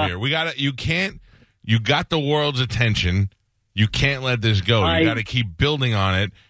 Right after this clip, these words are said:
Speaker 1: You gotta get, you
Speaker 2: I
Speaker 1: gotta,
Speaker 2: am.
Speaker 1: yeah.
Speaker 2: I already did a ton of interviews yesterday. I got Jay from Jay and Silent Bob. He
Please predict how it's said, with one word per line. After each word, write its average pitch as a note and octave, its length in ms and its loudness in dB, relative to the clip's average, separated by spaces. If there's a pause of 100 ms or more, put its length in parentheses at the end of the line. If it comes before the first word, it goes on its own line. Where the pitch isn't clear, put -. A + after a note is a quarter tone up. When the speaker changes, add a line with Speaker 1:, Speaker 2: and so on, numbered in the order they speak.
(300)
Speaker 1:
You G2+ 200 2
gotta G#2+ 200 2
get, G#2 200 -6
you G#2+ 80 2
Speaker 2:
I F3 60 4
Speaker 1:
gotta, C4 120 4
Speaker 2:
am. D4+ 200 -2
Speaker 1:
yeah. A2 200 -2
Speaker 2:
I F3+ 100 -4
already G3+ 200 0
did F3+ 180 0
a D#3+ 60 0 (120)
ton G3 140 2
of G3+ 140 0
interviews G3+ 400 0
yesterday. B2 640 0 (400)
I B2 140 0
got B2+ 280 0 (140)
Jay D#3+ 320 0
from D3 220 -4
Jay D#3 220 2
and D3 120 -2
Silent C#3+ 400 0
Bob. B2 320 0
He D3+ 200 -2